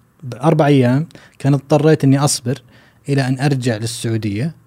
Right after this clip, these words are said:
أتم الوكالة للمخلص الجمركي، أرسلها لهم ورقيا، زين، حتى يق-، يستطيع المخلص الجمركي إنه يذهب إلى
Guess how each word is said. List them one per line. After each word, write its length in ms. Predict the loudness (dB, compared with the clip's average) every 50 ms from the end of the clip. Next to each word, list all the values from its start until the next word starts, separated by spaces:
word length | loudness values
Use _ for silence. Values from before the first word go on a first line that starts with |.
| _ _ _ _ _ _ _ _ _ _ _ _ _ _ _ _ _ _ _ _ _ _ _ _ _ _ _ -12
أتم 340 | -12 -10 -2 2 4 4 6
الوكالة 520 | 6 6 4 2 2 0 0 0 0 -2 -4
للمخلص 680 | -4 -6 -6 -4 -6 -6 -4 -2 -2 -2 -2 -2 -4
الجمركي، 480 | -6 -4 -4 -4 -4 -6 -8 -8 -8 -4 -4
أرسلها 400 | -4 0 2 2 4 4 4 4
لهم 320 | 2 2 0 0 0 0
ورقيا، 540 | 2 2 0 2 0 -2 0 0 -2 -2 -4 -6 -10 _ _ _ _ _ _ _ _ _ _ _ _ _ _ _ -6 -4
زين، 340 | -2 0 2 2 2 0 0 -4 -12 -20 -20 _ _ _ -4
حتى 400 | -2 -2 -2 0 0 2 2 2
يق-، 160 | 2 0 -2
يستطيع 440 | -6 -4 -2 -4 0 2 2 2 2
المخلص 480 | 0 -2 -2 -2 -4 -4 -4 -4 -4
الجمركي 480 | -6 -4 0 0 0 0 -2 -6 -6 -6
إنه 100 | -6 -4
يذهب 460 | -2 -2 -2 0 0 0 -2 -2 -2
إلى 380 | -6 -6 -6 -6 -8 -8 -10